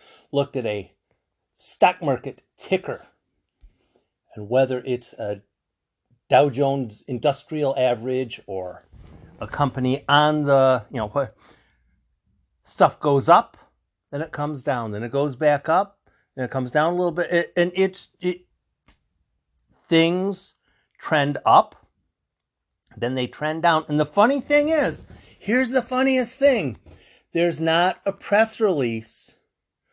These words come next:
for a baseball player saying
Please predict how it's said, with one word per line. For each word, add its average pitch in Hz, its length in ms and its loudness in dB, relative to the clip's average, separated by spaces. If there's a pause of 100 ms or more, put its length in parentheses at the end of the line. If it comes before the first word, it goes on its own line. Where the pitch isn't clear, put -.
(220)
for 190 260 4
a 180 80 6
baseball 160 600 2
player 101 580 -4 (680)
saying 147 920 2